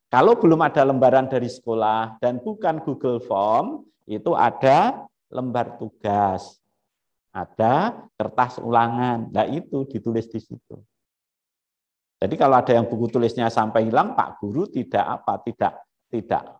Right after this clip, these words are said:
tidak, anu, Pak Guru, Bu Guru tidak mau tahu karena tidak menurut apa yang diperintahkan. Ya, coba itu dicatat semuanya. Setiap kali akan mengumpulkan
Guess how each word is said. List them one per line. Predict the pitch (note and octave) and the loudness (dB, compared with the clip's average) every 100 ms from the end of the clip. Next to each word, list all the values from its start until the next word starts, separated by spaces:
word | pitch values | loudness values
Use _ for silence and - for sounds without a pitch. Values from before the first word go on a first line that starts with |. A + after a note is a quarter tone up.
| _ | _
tidak, | G#2+ F2 F#2 - | -8 -2 -2 -2
anu, | G2 F#2 D#2 | -6 -6 -2
Pak | D#2 - | -2 0
Guru, | G2+ G2+ | -2 -2
Bu | G2+ G2 | -4 -4
Guru | G#2 C#3+ G#3+ - - | -2 0 -2 -6 -10
tidak | B2 A2+ A2 | -6 -2 -2
mau | G2+ A2 G#2+ | 0 0 2
tahu | A2+ D3 - - | 2 0 -2 0
karena | G2+ A2+ C#3+ | 0 0 -4
tidak | A#2 - F#2 | -2 0 0
menurut | A2 B2 A#2+ C#3+ A#3 - - | -2 -4 -2 0 0 -2 -14
apa | - G#2 C#3+ D3 | -10 -6 -4 -4
yang | B2 | -6
diperintahkan. | B2+ A#2 C3+ C3 E3+ F#3 _ F#3 F3+ A3 _ _ _ _ _ _ _ - | -8 -8 -8 -6 -6 -6 _ -10 -10 -12 _ _ _ _ _ _ _ -8
Ya, | A1 - _ _ - | -8 -8 _ _ -6
coba | - E2+ G#2 | 0 0 0
itu | G#3 | -2
dicatat | G#3 D#3 G3 G3+ - A#3+ - | 0 0 0 -2 -2 -4 -4
semuanya. | G#3+ F#3+ E3+ - - | -8 -6 -6 -8 -12
Setiap | - - - B3 B3+ | -10 -8 -2 -2 0
kali | - E3+ E3+ F3 E3+ _ _ _ - | 2 4 4 2 -2 _ _ _ -6
akan | C#3 C#3+ C#3+ | 0 0 0
mengumpulkan | C#3+ C#3 C#3 C3+ D#3+ E3+ G3 G#3+ | 0 0 2 2 2 0 -2 -10